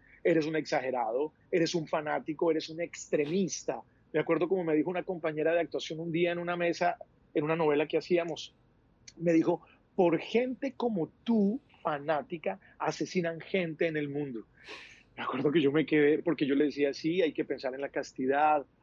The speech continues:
hay que respetar en los dos géneros, la familia", no sé qué. Dijo,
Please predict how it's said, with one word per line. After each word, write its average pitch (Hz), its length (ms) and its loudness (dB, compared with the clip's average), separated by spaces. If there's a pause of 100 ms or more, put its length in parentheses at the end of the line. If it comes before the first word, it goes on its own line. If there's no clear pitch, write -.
hay 127 80 -4
que 156 120 -2
respetar 151 640 2
en 143 80 -4
los 135 120 -6
dos 123 180 -8
géneros, 151 520 -2
la 127 140 -2
familia", 156 600 2
no 143 120 -6
sé 160 100 -6
qué. 170 100 -2
Dijo, 151 300 2